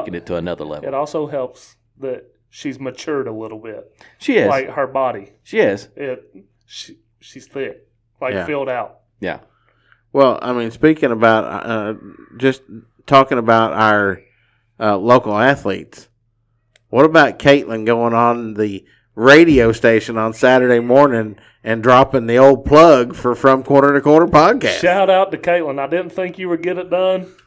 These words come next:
Speaker 2: You did.
Speaker 3: I mean, that was, uh, she, she said that she was just waiting for the right opportunity, and when he said, "What do you like to do in your pastime?" she's like,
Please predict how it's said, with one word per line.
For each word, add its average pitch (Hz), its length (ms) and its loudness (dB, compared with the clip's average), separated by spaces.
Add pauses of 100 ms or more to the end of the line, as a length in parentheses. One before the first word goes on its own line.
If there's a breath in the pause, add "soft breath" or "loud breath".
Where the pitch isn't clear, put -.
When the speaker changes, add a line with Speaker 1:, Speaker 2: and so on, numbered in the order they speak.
(260)
Speaker 2:
You 151 180 -14
did. 143 380 -4 (180)
Speaker 3:
I 120 160 -2
mean, 139 500 0 (840)
that 139 180 2
was, 139 340 -2
uh, 110 220 0 (300 soft breath)
she, 156 420 -2
she 160 200 -2
said 165 320 2
that 135 200 4 (680)
she 151 200 2
was 143 140 4
just 135 180 -2
waiting 143 480 2
for 147 140 -2
the 131 80 0
right 135 220 4
opportunity, 123 720 -2
and 117 100 -6
when 117 80 -4
he 123 160 -6
said, 123 320 0
"What 127 180 0
do 135 60 0
you 135 140 0
like 127 220 0
to 120 60 -20
do 135 160 4
in 135 80 -2
your 113 120 -8
pastime?" 123 540 0
she's 117 200 -4
like, 110 340 -2